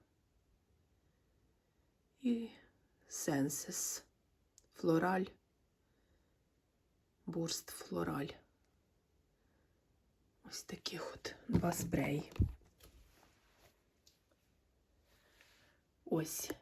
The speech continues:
Це всі чоловічі парфуми і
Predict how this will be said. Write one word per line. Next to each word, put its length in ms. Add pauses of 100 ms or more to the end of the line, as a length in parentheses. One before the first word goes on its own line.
(380)
Це 220
всі 320
чоловічі 720
парфуми 720 (760)
і 340